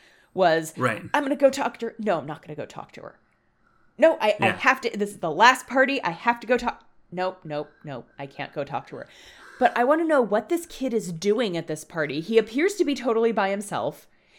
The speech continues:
Speaker 1: He is not
Speaker 2: Right.
Speaker 1: dressed like anybody else at the party.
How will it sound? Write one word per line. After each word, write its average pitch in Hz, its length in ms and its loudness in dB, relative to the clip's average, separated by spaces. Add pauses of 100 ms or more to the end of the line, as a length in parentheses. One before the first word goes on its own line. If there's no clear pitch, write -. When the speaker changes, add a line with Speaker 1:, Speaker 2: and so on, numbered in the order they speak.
(120)
Speaker 1:
He 247 180 2
is 226 140 8
not 196 160 4
Speaker 2:
Right. - 180 2
Speaker 1:
dressed 220 420 0
like 190 240 0
anybody 190 460 0
else 170 240 -4
at 165 100 -6
the 156 60 -8
party. 139 500 -8